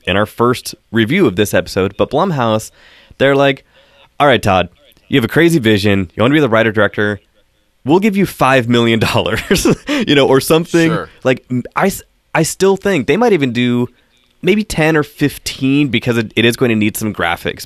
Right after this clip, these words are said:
Speaker 1: But in
Speaker 2: Mm-hmm.
Speaker 1: general, Blumhouse is known to do these really, I mean, again, in Hollywood terms, small budget <laughs> films
Speaker 2: Yeah.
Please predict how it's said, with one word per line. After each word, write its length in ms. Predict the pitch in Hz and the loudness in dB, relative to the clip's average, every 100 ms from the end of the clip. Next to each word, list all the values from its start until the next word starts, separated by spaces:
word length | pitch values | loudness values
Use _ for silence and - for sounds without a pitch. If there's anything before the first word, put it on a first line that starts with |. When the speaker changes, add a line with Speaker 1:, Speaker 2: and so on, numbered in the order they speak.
| - | -2
Speaker 1:
But 280 | 98 87 - _ _ _ _ _ | 0 0 -4 _ _ _ _ _
in 140 | 180 | -2
Speaker 2:
Mm-hmm. 60 | 185 | 0
Speaker 1:
general, 300 | 151 202 170 | 2 2 0
Blumhouse 560 | 104 127 165 165 156 143 | 0 0 0 0 -2 -4
is 100 | 104 | -4
known 340 | 95 139 170 170 | 0 2 2 0
to 80 | |
do 440 | 143 180 190 123 127 _ _ _ _ _ | -2 0 2 0 -2 _ _ _ _ _
these 240 | 127 127 117 | -4 -4 -4
really, 580 | 113 147 170 165 156 - | -8 -2 2 2 0 -2
I 20 | |
mean, 120 | 110 113 | -2 0
again, 260 | 104 90 - _ | -2 -4 -10 _
in 80 | 107 | -4
Hollywood 400 | 101 147 120 95 | 0 2 2 0
terms, 280 | 95 90 92 _ | -2 -6 -6 _
small 440 | - 110 123 156 | -6 0 2 2
budget 580 | 127 165 123 - 117 - - - _ | 2 2 0 0 -2 -2 -10 -20 _
<laughs> 300 | _ _ - | _ _ -20
films 500 | - - 240 107 92 | -10 0 2 2 0
Speaker 2:
Yeah. 160 | 95 80 | -2 -6